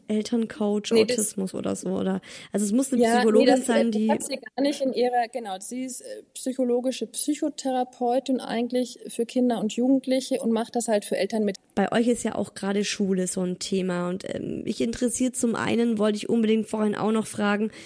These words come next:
Speaker 1: als du gemeint hast, irgendwie, was ist gerade modern, was wollte Mick für ein Pulli? War das Pokémon? Nein, oder? Irgendwas hast du erzählt. Ist ja auch egal. Wollte ich wissen,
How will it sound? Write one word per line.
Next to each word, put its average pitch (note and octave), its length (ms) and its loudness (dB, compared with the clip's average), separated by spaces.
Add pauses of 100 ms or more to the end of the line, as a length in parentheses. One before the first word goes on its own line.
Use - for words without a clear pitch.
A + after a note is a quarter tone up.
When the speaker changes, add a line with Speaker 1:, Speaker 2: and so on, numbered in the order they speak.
(200)
Speaker 1:
als G#3 160 0
du A3 80 0
gemeint G#3 280 0
hast, G#3 140 -2
irgendwie, G3+ 480 2 (380)
was G3 180 -4
ist A#3+ 160 2
gerade G#3+ 300 4
modern, G#3+ 500 4
was G3+ 180 -2
wollte G#3 200 2
Mick G#3 180 2
für A3 120 0
ein G#3 100 -2
Pulli? A3 280 2
War D#3+ 100 -4
das - 200 -10
Pokémon? A3+ 560 0
Nein, F3+ 380 -4
oder? A3 340 0 (520)
Irgendwas G3+ 300 -2
hast G#3 180 -6
du G#3+ 40 0
erzählt. G3+ 500 0 (240)
Ist G#3+ 180 0
ja A3+ 140 0
auch - 140 -4
egal. G3+ 500 0 (380)
Wollte A3 280 2
ich G#3 140 -4
wissen, A3 380 2